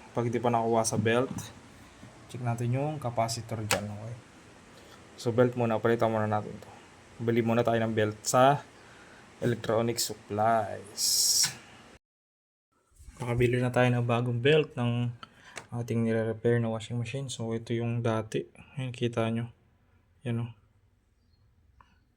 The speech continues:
Napudpud na. Okay.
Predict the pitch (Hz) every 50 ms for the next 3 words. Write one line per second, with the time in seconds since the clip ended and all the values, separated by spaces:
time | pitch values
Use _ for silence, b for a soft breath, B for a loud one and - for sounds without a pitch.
0 | _ _ _ _ _ _ _ _ _ _ _ - 113 113 - 117 113 110 - -
1 | 123 110 - - - 117 - - - - - - - - - - 906 880 855 -
2 | - - - - - - - - - - _ _ - 123 139 143 143